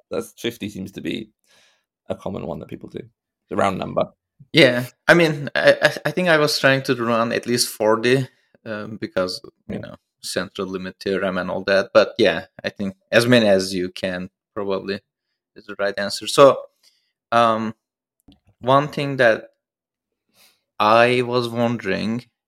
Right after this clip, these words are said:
Speaker 2: is, actually, yeah, b-, before that, when I heard that people were using the sensitivity, sensitivity analysis manually, I felt really bad because I
Speaker 1: <laughs>
Speaker 2: introduced it at one point and then I just completely gave up. And I used it myself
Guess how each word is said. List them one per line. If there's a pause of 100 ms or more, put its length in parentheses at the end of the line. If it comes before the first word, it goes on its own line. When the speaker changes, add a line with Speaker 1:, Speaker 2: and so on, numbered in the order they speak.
(280)
Speaker 2:
is, (1700)
actually,
yeah, (280)
b-,
before
that, (840)
when
I
heard
that
people
were
using
the
sensitivity,
sensitivity
analysis
manually,
I
felt
really
bad
because
I
Speaker 1:
<laughs>
Speaker 2:
introduced
it
at
one
point
and
then
I
just
completely
gave
up.
And
I
used
it
myself